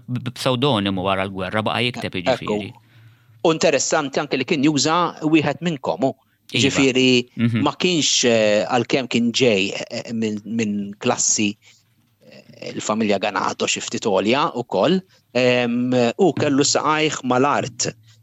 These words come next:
Speaker 2: Illum nħobbu nużaw ħafna, illum kulħadd jgħid li qiegħed man-nies, li qiegħed
Speaker 1: Qiegħed
Speaker 2: saqajh
Speaker 1: man-nies.
Speaker 2: man-nies.
Speaker 1: Eh, wieħed minnkom,
Speaker 2: <laughs>
Speaker 1: eżattu.
Speaker 2: Imma, imma Herbert kien, kien vera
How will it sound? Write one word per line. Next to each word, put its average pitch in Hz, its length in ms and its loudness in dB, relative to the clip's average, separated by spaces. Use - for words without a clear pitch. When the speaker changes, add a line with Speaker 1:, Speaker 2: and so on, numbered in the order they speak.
Speaker 2:
Illum 120 340 4
nħobbu 117 400 -2
nużaw 117 260 2
ħafna, 117 540 -4
illum 127 180 2
kulħadd 113 380 -4
jgħid 95 180 -2
li 104 80 -4
qiegħed 101 260 -2
man-nies, 101 460 -2
li 104 80 -2
qiegħed 95 140 -2
Speaker 1:
Qiegħed 107 60 0
Speaker 2:
saqajh 98 240 -2
Speaker 1:
man-nies. 98 440 -4
Speaker 2:
man-nies. - 20 -10
Speaker 1:
Eh, 95 80 -6
wieħed 113 240 -2
minnkom, 90 300 -6
Speaker 2:
<laughs> 92 120 -4
Speaker 1:
eżattu. 90 420 -6
Speaker 2:
Imma, 143 400 2
imma 143 300 0
Herbert 123 520 0
kien, 123 340 -2
kien 110 540 -2
vera 107 460 2